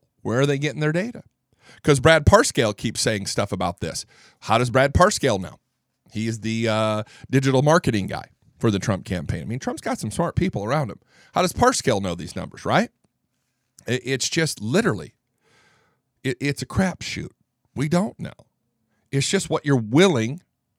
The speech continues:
to believe. And we're living in a time today where a lot of people are willing to believe a lot of things. That's the craziness about it, right?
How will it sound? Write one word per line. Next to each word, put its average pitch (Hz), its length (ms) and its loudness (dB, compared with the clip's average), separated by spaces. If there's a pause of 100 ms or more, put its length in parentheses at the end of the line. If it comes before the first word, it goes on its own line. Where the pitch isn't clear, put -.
to 151 140 2
believe. 151 520 2 (800)
And 110 120 -4
we're 180 80 2
living 208 320 -2
in 147 80 -2
a 117 60 -4
time 185 380 -4
today 156 440 0
where 127 200 0
a 110 60 0
lot 170 160 -2
of 196 80 -6
people 185 300 -2
are 147 80 4
willing 165 300 -2
to 147 60 -2
believe 151 280 -2
a 131 40 -4
lot 165 220 -2
of 170 60 -4
things. 196 540 0 (840)
That's 98 220 -10
the 143 80 -4
craziness 127 560 2
about 82 180 -8
it, - 80 -18
right? 143 240 0